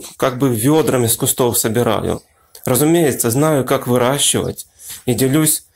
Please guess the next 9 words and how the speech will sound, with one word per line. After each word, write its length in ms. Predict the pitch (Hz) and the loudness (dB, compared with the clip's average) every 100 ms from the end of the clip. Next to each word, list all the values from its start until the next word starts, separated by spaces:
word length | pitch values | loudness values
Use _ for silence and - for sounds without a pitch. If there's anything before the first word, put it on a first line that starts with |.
| _ _ | _ _
секретами 640 | - 147 156 147 - 117 | -2 0 2 2 2 0
на 100 | 113 | 2
своём 420 | 117 127 120 120 113 | 0 0 2 0 0
канале 520 | 127 113 98 90 82 _ _ | 0 0 0 -2 -6 _ _
«Мой 160 | 120 123 | 0 0
счастливый 560 | - 127 127 127 120 113 | 0 -2 0 2 2 2
огород». 500 | 120 120 104 - - _ _ - - - | 0 0 -2 -4 -16 _ _ -20 -20 -4
А 160 | 123 117 | -2 -2
позже 680 | 117 170 175 147 143 - | 0 0 2 2 0 -2